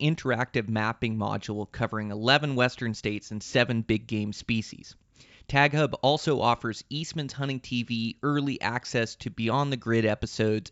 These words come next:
exclusive member-only blogs, plus a member's favorite, our Tag Hub two-minute tips. All this, plus a long-trusted Eastman's hunting and bow hunting journals.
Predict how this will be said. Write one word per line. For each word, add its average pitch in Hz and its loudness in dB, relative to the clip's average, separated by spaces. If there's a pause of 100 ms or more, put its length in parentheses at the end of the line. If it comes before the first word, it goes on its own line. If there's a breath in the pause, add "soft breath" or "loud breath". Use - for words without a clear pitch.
exclusive 160 -2
member-only 123 0
blogs, 110 2 (380 loud breath)
plus 156 4
a 156 4
member's 123 2
favorite, 110 2
our 113 0
Tag 135 0
Hub 123 2
two-minute 120 0
tips. - -8 (1200 soft breath)
All 160 8
this, 147 4
plus - 0
a 120 4
long-trusted 143 0
Eastman's 131 -4
hunting 151 -2
and 113 -4
bow 123 2
hunting 120 -2
journals. - -6